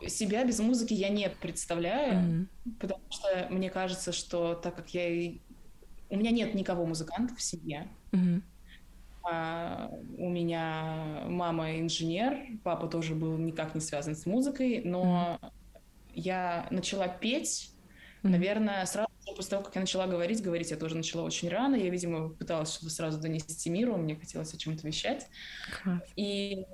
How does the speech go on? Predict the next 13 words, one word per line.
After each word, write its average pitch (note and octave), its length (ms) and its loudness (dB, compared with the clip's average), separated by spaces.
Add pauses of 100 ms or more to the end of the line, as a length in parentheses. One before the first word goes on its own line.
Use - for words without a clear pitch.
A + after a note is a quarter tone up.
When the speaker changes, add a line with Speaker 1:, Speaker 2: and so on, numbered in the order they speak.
(180)
Speaker 1:
почему A#3+ 300 4
я A3+ 120 4
так G3+ 180 0
рано G3+ 260 2
начала F3 260 2
заниматься F3 460 0
музыкой? A#3 440 4
Потому F#3 360 2
что F#3+ 400 2
родители G3 380 2
уже F3+ 160 2
не F#3+ 80 2
знали, F3 580 0